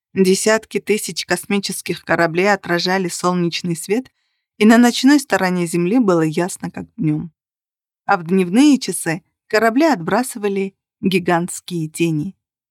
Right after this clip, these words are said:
Не все могли выносить это зрелище, и многие просто игнорировали происходящее на Земле, никак не связывая это с космическим флотом над планетой. И в то же время в больших городах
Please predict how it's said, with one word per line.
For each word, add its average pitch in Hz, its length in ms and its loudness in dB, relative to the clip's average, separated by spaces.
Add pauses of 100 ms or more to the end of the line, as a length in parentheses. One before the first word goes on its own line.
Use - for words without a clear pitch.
(560)
Не 220 160 6
все 392 220 2
могли 196 380 4
выносить 185 500 -2
это 180 200 0
зрелище, 190 640 0 (220)
и 220 100 0
многие 208 480 4
просто 190 540 0
игнорировали 180 680 0
происходящее 160 840 -4
на 160 140 -2
Земле, 165 400 -4 (320)
никак 269 340 2
не 202 100 0
связывая 233 540 0
это 196 420 -4 (240)
с - 120 -14
космическим 214 840 -2
флотом 180 440 0
над 170 180 -6
планетой. 156 640 -6 (1120)
И 214 80 4
в - 80 -4
то 202 120 6
же 190 120 2
время 202 340 2
в 165 80 -6
больших 185 420 -2
городах 175 600 -2